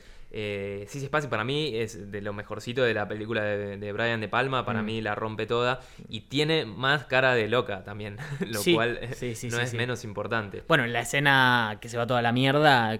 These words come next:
Speaker 2: con toda la sangre de chancho
Speaker 1: Sí,
Speaker 2: en el
Speaker 1: explota.
Speaker 2: cuerpo, lo, abre los ojos que te da miedo.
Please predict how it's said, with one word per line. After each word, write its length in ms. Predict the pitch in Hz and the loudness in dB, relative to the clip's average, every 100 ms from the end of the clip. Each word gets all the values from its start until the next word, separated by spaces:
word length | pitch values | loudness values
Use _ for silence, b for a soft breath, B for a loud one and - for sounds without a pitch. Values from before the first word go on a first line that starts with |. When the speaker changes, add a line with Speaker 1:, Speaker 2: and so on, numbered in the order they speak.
| - | -6
Speaker 2:
con 240 | - 107 | -14 -12
toda 200 | 104 110 | -6 -4
la 140 | 110 - | -4 -4
sangre 380 | 120 117 113 | -4 -2 -4
de 80 | 104 | -6
chancho 500 | - 110 110 117 107 | -8 -10 -6 -4 -4
Speaker 1:
Sí, 120 | 104 104 | -6 -6
Speaker 2:
en 60 | |
el 40 | 107 | -6
Speaker 1:
explota. 180 | 104 107 | -6 -4
Speaker 2:
cuerpo, 420 | 117 143 139 127 | -4 0 0 0
lo, 200 | 113 107 - - | -4 -8 -14 -6
abre 280 | 120 131 131 | -4 -2 -2
los 240 | 117 - | -2 0
ojos 280 | 156 160 135 | 0 0 -2
que 120 | 120 | -4
te 120 | 123 | 0
da 100 | 131 | 2
miedo. 580 | 127 147 143 135 147 | 4 4 6 6 4